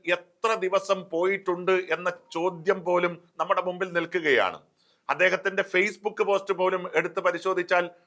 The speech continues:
ദിവസങ്ങളോളം ഒരു വാർത്ത പോലും അദ്ദേഹത്തിന്റെ Facebook-ൽ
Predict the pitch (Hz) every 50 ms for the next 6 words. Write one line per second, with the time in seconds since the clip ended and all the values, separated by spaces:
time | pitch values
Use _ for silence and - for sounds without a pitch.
0 | _ _ 131 151 175 175 220 214 - - 226 233 226 226 226 226 226 220 220 208
1 | 185 - - - _ _ _ _ _ 151 180 208 220 196 190 196 202 196 - 214
2 | 202 202 196 196 190 190 175 180 190 170 185 180 - 180 180 180 175 - 175 170
3 | 170 170 - 175 170 - 170 165 160